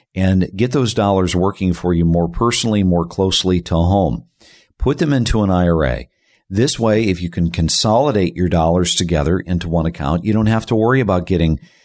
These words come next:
you know, four different statements that you're trying to manage and keep track of, and you may not even know what it's invested in, and you don't know how it's invested, nor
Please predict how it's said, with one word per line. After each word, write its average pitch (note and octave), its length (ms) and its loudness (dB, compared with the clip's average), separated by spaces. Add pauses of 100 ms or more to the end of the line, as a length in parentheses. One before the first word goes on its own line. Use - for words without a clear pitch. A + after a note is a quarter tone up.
(240)
you F#2+ 120 0
know, F2+ 240 2
four G#2+ 440 -2
different G2 320 -2
statements F2 640 0 (420)
that F#2+ 460 0
you're G2 120 0
trying F#2+ 340 0
to F2+ 160 -2
manage F#2+ 680 2
and F2+ 280 2
keep G#2 240 -4
track F#2 380 -2
of, F#2 340 2
and F#2 100 2
you F#2 60 2
may G2 220 2
not G2 240 0
even F#2+ 220 2
know F#2 220 2
what F2+ 200 0
it's F#2 160 -2
invested F2+ 640 0
in, F#2+ 180 2
and F#2+ 140 4
you F#2 100 2
don't G2 220 -2
know F2+ 120 2
how F2+ 220 2
it's F2+ 140 -2
invested, F#2 520 0
nor F#2 320 0